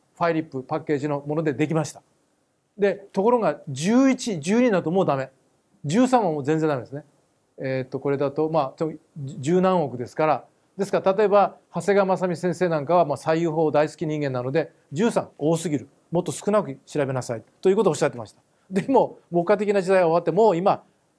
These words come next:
百、二百ぐらいは当たり前ですよね。従いまして、例えば、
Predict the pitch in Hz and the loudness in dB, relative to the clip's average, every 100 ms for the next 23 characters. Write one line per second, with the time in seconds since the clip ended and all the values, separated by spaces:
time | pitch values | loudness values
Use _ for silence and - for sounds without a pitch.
0 | _ - 165 160 254 175 180 208 220 214 | _ -6 -4 0 0 2 4 4 2 2
1 | 190 135 117 - 143 202 190 196 180 123 | 2 2 -4 -4 0 2 2 -2 -4 -12
2 | 123 - _ _ _ _ _ _ _ _ | -14 -18 _ _ _ _ _ _ _ _
3 | - - 196 220 214 214 156 190 180 156 | -12 -4 -2 0 -2 -4 -2 0 0 -2